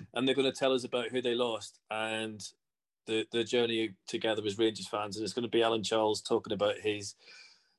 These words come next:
dad, who's no longer with us, and, and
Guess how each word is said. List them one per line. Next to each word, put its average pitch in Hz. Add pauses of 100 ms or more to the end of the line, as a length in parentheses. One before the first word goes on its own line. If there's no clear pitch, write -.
(140)
dad, 113
who's 113
no 117
longer 110
with 107
us, 107
and, 104 (180)
and 104